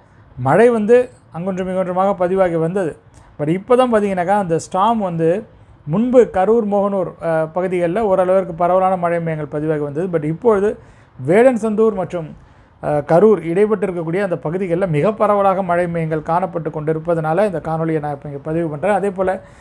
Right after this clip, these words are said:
மேச்சேரி சுற்றுவட்டார பகுதிகளிலும் ஓரளவிற்கு பரவலான மழை மேகங்களை நம்மளால் பார்க்க முடியுது.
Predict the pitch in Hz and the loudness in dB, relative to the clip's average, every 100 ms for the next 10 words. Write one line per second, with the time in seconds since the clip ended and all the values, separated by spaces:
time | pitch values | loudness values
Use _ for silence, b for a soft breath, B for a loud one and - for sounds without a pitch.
0 | B B - 160 202 220 190 190 165 180 | B B -2 0 4 4 2 -2 -4 -2
1 | 170 170 160 156 160 156 170 226 - 160 | 0 0 0 -4 -4 -2 -2 -4 -4 -4
2 | 156 180 185 165 165 180 208 202 190 170 | 0 0 -2 -2 0 4 4 2 0 -2
3 | 165 160 156 165 160 151 151 147 151 151 | -2 -2 -4 -4 -4 -4 -6 -4 -6 -6
4 | 151 143 180 | -6 -4 -4